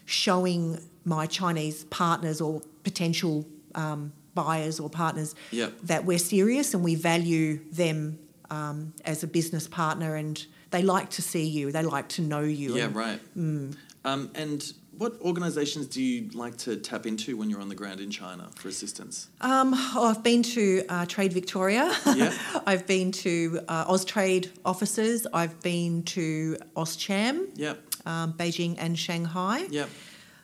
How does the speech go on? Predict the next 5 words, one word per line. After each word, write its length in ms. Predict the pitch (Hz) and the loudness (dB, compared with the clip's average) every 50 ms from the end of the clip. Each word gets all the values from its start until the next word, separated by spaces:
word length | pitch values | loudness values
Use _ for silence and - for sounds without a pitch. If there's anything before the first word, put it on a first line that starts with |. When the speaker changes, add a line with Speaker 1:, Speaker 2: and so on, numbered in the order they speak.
| - - - - | -20 -10 -2 0
Speaker 1:
Um, 680 | 190 185 185 185 185 185 185 185 185 185 185 180 180 185 - - - - - | 2 4 4 4 4 4 4 4 4 2 2 0 -2 -6 -12 -10 -10 -6 0
I've 180 | - 180 175 175 | 2 2 4 4
attended 680 | 175 180 - 202 190 185 175 175 175 165 160 - - - | 2 2 4 4 4 6 4 4 2 2 0 -4 -8 -10
trade 300 | - - 180 185 208 208 | -4 0 2 2 2 2
shows. 680 | - 240 240 233 240 247 254 247 247 - - - - | 2 0 2 4 4 4 2 2 2 0 0 0 -2